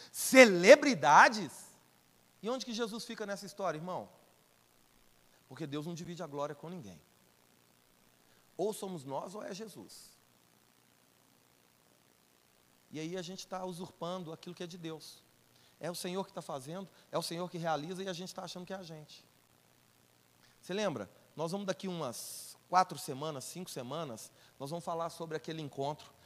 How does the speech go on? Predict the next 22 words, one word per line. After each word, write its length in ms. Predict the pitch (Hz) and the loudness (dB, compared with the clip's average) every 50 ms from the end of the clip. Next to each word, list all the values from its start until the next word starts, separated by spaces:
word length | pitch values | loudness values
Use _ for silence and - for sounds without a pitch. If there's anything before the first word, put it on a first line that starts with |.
| - - - | -20 -16 -10
daqueles 420 | - 131 - 147 143 131 117 104 | -10 -8 -6 -6 -6 -6 -6 -6
homens 540 | 120 123 135 147 131 110 104 98 - - - - | -6 -6 -6 -6 -8 -10 -12 -12 -14 -16 -16 -14
com 160 | - 127 120 | -10 -10 -8
Jesus, 600 | 113 123 110 104 117 156 175 147 - - - - - - - - - | -8 -8 -8 -8 -8 -8 -8 -8 -10 -12 -16 -18 -20 -20 -20 -20 -12
e 60 | - 147 | -10 -8
eles 140 | 147 131 | -8 -6
viram 180 | 135 156 151 147 | -8 -8 -8 -8
pra 120 | 151 147 | -8 -8
Jesus 300 | 139 131 139 131 147 156 | -8 -8 -10 -10 -12 -12
e 40 | 139 - | -12 -10
falam 140 | 156 156 | -10 -10
assim, 180 | 147 - - 151 | -10 -12 -10 -10
"Ó 40 | 156 | -10
Senhor, 240 | - - 127 113 117 | -10 -10 -10 -10 -10
no 120 | 123 117 | -10 -10
teu 160 | - 131 117 | -10 -8 -8
nome 160 | 123 127 131 | -6 -8 -8
profetizamos, 720 | - 135 127 - 127 127 - 143 123 135 127 123 120 95 98 | -8 -12 -12 -12 -12 -12 -12 -10 -8 -8 -8 -8 -8 -12 -14
expelimos 420 | - - - 113 113 117 123 104 | -16 -14 -12 -12 -12 -12 -12 -10
demônios, 420 | 120 131 131 123 120 123 117 113 - | -10 -10 -8 -8 -8 -10 -10 -12 -14
fizemos, 480 | - 113 101 90 101 131 127 113 104 | -16 -18 -16 -14 -14 -14 -14 -14 -16
acontecemos." 640 | - - 120 113 123 123 - - - 127 131 131 | -18 -18 -18 -16 -16 -16 -14 -14 -14 -14 -14 -14